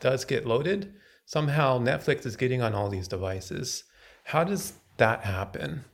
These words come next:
What happens is there's a team at Netflix that makes the Netflix player code, and we package it up once a year, a-,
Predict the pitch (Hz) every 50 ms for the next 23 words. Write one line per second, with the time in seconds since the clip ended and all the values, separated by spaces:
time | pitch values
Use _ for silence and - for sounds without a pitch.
0 | _ _ - - 139 151 - - 123 143 165 - 170 - 160 135 120 - 123 113
1 | 104 101 98 98 - - - - - - 123 117 131 147 - - - 160 156 147
2 | 131 123 117 117 113 - - 123 107 - - - - - - - _ _ _ _
3 | - - 123 - 131 123 117 113 113 113 - - - - - - - 113 107 104
4 | 110 - - - 127 113 - - - - - 135 120 107 104 98 90 - - -
5 | - - 120 110 98 98 - - - - _ _ _ _ - - 113 113 113 113
6 | 117 113 113 110 107 131 - - 139 113 110 117 - - - - 143 131 - -
7 | 160 143 143 131 127 113 - 120 113 113 - - 120 104 98 104 110 113 113 104
8 | 95 87 92 - - _ - - - -